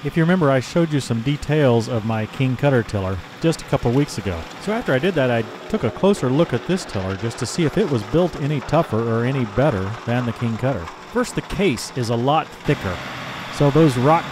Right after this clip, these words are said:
divots that you saw in the King Cutter, I'm not sure they'll show through on this particular tiller. Secondly, I showed you a seal that was leaking. Well, on this particular tiller, all of that seal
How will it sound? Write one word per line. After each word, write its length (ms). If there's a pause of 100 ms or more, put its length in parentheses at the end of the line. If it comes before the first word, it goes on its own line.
divots 340
that 180
you 120
saw 340
in 80
the 100
King 260
Cutter, 280
I'm 220
not 200
sure 220
they'll 180 (420)
show 200
through 320
on 120
this 160
particular 440
tiller. 320 (380)
Secondly, 400
I 100
showed 300
you 100
a 60
seal 400
that 100
was 160
leaking. 360 (720)
Well, 100
on 180
this 160
particular 480
tiller, 560
all 240
of 120
that 260
seal 560